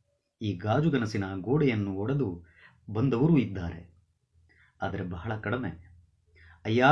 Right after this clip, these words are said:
ಎಂದರೆ ಸ್ವರ್ಗ" ಎನ್ನುವುದು, ಎನ್ನುವುದು ನೆನಪಿನಲ್ಲಿಟ್ಟುಕೊಂಡು ಇದ್ದ ವ್ಯಕ್ತಿತ್ವ, ಅಸ್ತಿತ್ವ ಕಳೆದುಕೊಂಡು "ಜಿಯಾ" ಎಂದು ಡೊಗ್ಗಿ ಡಿಗ್ರಿ ತಂದವರೇ ಹೆಚ್ಚು. ಇದು ಮಾರ್ಗ. ಆತ್ಮೀಯ ಸ್ನೇಹಿತರೆ,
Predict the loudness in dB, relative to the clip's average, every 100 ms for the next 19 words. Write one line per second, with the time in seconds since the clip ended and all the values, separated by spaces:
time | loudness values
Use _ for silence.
0 | 10 8 6 4 2 0 0 0 0 -2
1 | -4 -6 -10 -10 -4 -2 -2 -6 -10 -20
2 | -10 -6 -4 -4 -4 -4 -4 2 2 0
3 | -6 -18 -20 -20 -20 -18 -2 0 2 0
4 | 0 0 0 2 -2 -2 -8 -10 -8 -6
5 | -4 -4 -4 -6 -8 -8 -2 6 10 12
6 | 12 12 12 6 4 -6 -20 -18 -14 8
7 | 8 10 8 8 10 8 6 -4 _ _
8 | _ _ _ _ _ -4 -2 0 2 2
9 | -2 -8 -14 -14 -20 _ _ -20 _ _
10 | _ 0 0 0 -6 -16 -20 -8 -4 -4
11 | -4 -10 -16 -20 -20 -20 -20 _ _ -20
12 | _ _ _ _ _ -12 -4 -4 -2 -4
13 | -4